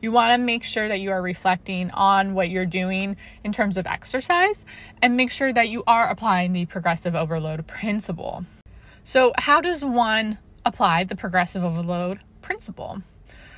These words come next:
You first wanna start by increasing the weights you've been using. So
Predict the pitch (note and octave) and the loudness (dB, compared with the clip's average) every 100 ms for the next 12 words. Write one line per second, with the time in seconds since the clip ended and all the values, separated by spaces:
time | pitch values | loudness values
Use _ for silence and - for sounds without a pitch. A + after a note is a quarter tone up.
0 | - - A#3 B3+ - E4 F#4 E4+ F#4+ F#4 | -20 -10 -6 -2 2 4 2 2 0 0
1 | - - F#3+ F3 F3+ - - F#3+ G3+ F3+ | -4 2 4 4 2 -6 -12 2 4 4
2 | F3 F3+ F#3+ - - - _ - B3 A#3+ | 2 -2 -4 -10 -20 -20 _ -10 -8 -6
3 | - D4+ E4 E4+ E4+ D#4+ B3+ G3+ F#3+ F#3 | -4 -4 -4 -6 -4 -4 -2 0 0 -2
4 | G3 F#3 F#3 F3+ D#3+ F3 - - F#3+ - | -6 -6 -4 -4 -6 -8 -12 -12 -12 -12
5 | - - - - - A#3 F3 | -18 -20 -20 -14 0 2 2